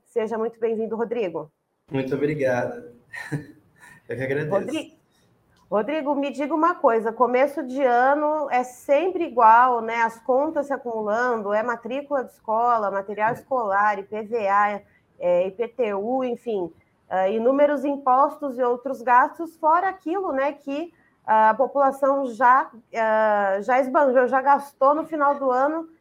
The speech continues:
Speaker 1: então chega janeiro ali com o poder de compra um pouquinho mais curto. Como é que a gente tá com essa situação, então, financeira da população e observa o andamento do mercado de ovos? O que que você tem de informação pra nós?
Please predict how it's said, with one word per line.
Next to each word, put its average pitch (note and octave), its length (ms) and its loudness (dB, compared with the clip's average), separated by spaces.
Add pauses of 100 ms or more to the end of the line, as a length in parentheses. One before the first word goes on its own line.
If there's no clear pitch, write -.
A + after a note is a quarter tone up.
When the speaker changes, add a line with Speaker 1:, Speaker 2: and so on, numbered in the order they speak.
(120)
Speaker 1:
então C#4 200 2
chega D4 380 -2
janeiro B3+ 480 0
ali A#3+ 300 -4
com C4+ 120 -2
o C4 60 -4
poder B3 240 -2
de B3+ 80 -14
compra B3 280 -6
um A#3 40 -10
pouquinho B3+ 460 -2 (340)
mais C4 380 2
curto. A3 520 -6 (320)
Como B3+ 240 2
é C#4+ 120 4
que F4+ 100 -6
a E4+ 80 -4
gente D4+ 340 -8
tá A#3+ 300 2
com A#3 240 -4
essa D4+ 260 -4
situação, C#4 540 -2
então, A3 500 -4
financeira A#3+ 760 -4
da C4+ 120 -2
população A#3+ 840 -2 (160)
e A#3+ 100 -4
observa A#3+ 760 -2
o A#3 100 -2
andamento A3+ 540 -4
do G#3+ 80 -14
mercado A3 480 -2
de G3 140 -12
ovos? E3 360 -2
O F#3 40 -20
que A3 120 -16
que G3+ 100 -20
você G#3 220 -10
tem G3 220 -6
de F#3+ 100 -16
informação F#3+ 480 -8
pra F#3+ 160 -2
nós? - 420 -10